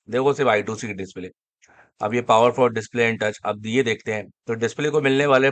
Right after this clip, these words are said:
पावर और टच को मिलने वाले पावर। तो यहाँ पर आप देखें तो यहाँ पर आपको all power for display यहाँ पर दिया हुआ है। तो जैसे अगर आपके पास iPhone ट्वेल्व आता है और डिस्प्ले आपको नहीं मिलता है,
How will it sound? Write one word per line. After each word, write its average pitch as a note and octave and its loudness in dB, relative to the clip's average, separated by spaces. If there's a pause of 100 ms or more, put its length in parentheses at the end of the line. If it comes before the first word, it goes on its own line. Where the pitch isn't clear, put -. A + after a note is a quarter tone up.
पावर A#2+ 4 (120)
और G#2+ -2
टच A2 -4
को C#3 -4
मिलने A2 -2
वाले G#2+ -2 (100)
पावर। E2 -8 (1600)
तो A#2+ -4
यहाँ A#2 4
पर C#3 0
आप C3 4
देखें C#3 -2
तो C#3+ -4
यहाँ B2 2
पर C3+ 0
आपको D3+ -2 (1300)
all D3 4
power C3+ 6
for C#3 2
display G2 -8 (1040)
यहाँ G#2+ -2
पर A2 -4
दिया A2 -2
हुआ G#2+ -2
है। G2 -8 (1400)
तो A#2 2
जैसे A2+ -4
अगर B2 2
आपके B2 -2
पास B2+ 0 (100)
iPhone B2 -6
ट्वेल्व A#2+ 2
आता A#2 0
है A#2 0
और A2+ -2
डिस्प्ले G#2+ -4
आपको A2+ -2
नहीं B2+ 2
मिलता F2 -4
है, D#2 -14